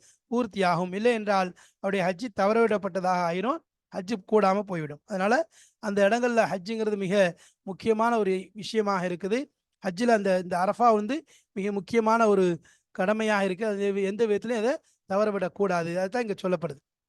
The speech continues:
அப்ப அந்த அரஃபால என்ன செய்யுங்க? நீங்கள் உங்கள் நேரங்களை சரியான நேரத்துல கொடுங்க. அதே மாதிரி மஷாரில் ஹராம், மஷாரில் ஹராம்ங்கிறதும் அது ஷிஆர் என்பதிலிருந்து, அது வந்து, அஹ், உணர்வு ஊட்டக்கூடியது. இன்னும் என்ன செய்யப்படுது?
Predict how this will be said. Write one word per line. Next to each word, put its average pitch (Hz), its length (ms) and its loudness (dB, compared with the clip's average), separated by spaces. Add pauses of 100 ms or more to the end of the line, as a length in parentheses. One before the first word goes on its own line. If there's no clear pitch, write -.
அப்ப 254 140 -2
அந்த 226 140 4
அரஃபால 208 500 4
என்ன 220 120 -2
செய்யுங்க? 208 320 -2 (340)
நீங்கள் 208 240 -2
உங்கள் 202 180 0 (360)
நேரங்களை 208 320 0
சரியான 202 360 0
நேரத்துல 185 320 -4
கொடுங்க. 160 320 -4 (480)
அதே 220 80 -2
மாதிரி 220 160 0
மஷாரில் 214 440 2
ஹராம், 180 320 0 (460)
மஷாரில் 220 420 2
ஹராம்ங்கிறதும் 214 640 2 (380)
அது 185 120 -10
ஷிஆர் 226 460 4
என்பதிலிருந்து, 202 440 -2
அது 190 160 -6
வந்து, 220 200 0 (640)
அஹ், 202 160 4
உணர்வு 220 260 4
ஊட்டக்கூடியது. 196 520 -2
இன்னும் 214 220 -4
என்ன 214 120 0
செய்யப்படுது? 190 460 -2